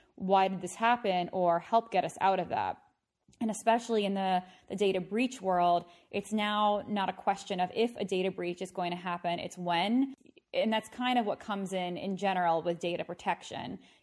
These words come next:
is this kind, this assumption that we first wanna make sure everything is protected, but if something goes wrong, how are we going to respond to it?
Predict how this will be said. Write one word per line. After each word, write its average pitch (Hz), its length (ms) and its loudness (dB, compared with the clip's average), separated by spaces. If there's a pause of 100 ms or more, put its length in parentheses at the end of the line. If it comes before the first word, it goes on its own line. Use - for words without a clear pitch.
is 185 320 -2
this 190 180 -6
kind, - 340 -6
this 202 140 -6
assumption 220 540 -2
that 185 180 0
we 196 100 -2
first 220 320 -2
wanna 196 200 -2
make 190 200 -2
sure - 200 -10
everything 196 380 -2
is 233 180 -2
protected, 180 680 -2 (280)
but 185 280 4 (240)
if 214 200 0
something 202 480 -2
goes 180 260 -2
wrong, 185 480 2
how 202 220 2
are 202 100 4
we 190 80 2
going 180 280 -4
to 180 120 -6
respond 165 640 -4
to 170 200 -4
it? 101 180 -2